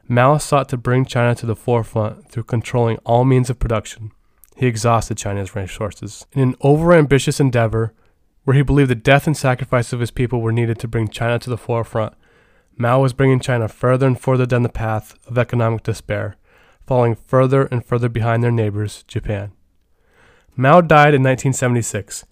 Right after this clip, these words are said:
and the C C P was in a state of flux. Luckily for China and the people of China, they realized that Mao's sense of communism needed to change if they were to compete with the rest of the world.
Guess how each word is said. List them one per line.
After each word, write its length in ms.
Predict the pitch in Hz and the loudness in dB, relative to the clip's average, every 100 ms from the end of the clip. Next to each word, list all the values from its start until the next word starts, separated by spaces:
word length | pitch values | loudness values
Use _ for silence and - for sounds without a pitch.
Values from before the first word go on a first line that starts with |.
| _ _ _ _ - | _ _ _ _ -4
and 140 | 127 | -2
the 60 | 113 | 0
C 160 | 151 | 0
C 200 | 143 170 | 0 0
P 420 | 151 143 139 131 _ _ | -2 -2 0 -2 _ _
was 140 | 123 117 | -6 -2
in 80 | |
a 40 | 110 | -4
state 200 | - 120 | -2 -4
of 100 | 107 | -4
flux. 480 | - 104 - - _ _ _ _ _ _ _ _ | -6 -8 -10 -20 _ _ _ _ _ _ _ _
Luckily 320 | 117 113 143 | -4 0 -2
for 140 | - | -2
China 520 | 156 - 160 135 131 - _ _ | -2 2 4 4 0 -4 _ _
and 100 | 120 | -4
the 40 | |
people 280 | - 160 131 | 0 -2 -2
of 80 | 113 | -6
China, 380 | 117 104 107 104 _ _ _ _ _ | -6 -6 -8 -12 _ _ _ _ _
they 160 | - 139 | 2 4
realized 360 | 147 151 135 | 6 6 4
that 140 | 127 123 | 0 -2
Mao's 400 | 120 123 139 156 | 2 4 4 2
sense 360 | - 139 139 | 0 0 0
of 120 | 127 117 _ _ | -4 -12 _ _
communism 760 | - 131 123 117 110 117 117 131 | -4 0 0 0 0 -2 -2 -2
needed 160 | 123 | -4
to 200 | 117 113 | -4 -6
change 440 | - 117 107 101 - - | -2 0 0 -6 -12 -16
if 100 | 113 | -4
they 100 | 123 | -2
were 80 | |
to 80 | 117 | -2
compete 360 | - 120 - 131 | -4 -6 -4 -4
with 140 | 113 | -6
the 100 | - | -6
rest 200 | 117 104 | -6 -6
of 40 | - | -6
the 100 | 107 | -6
world. 320 | 104 104 | -6 -8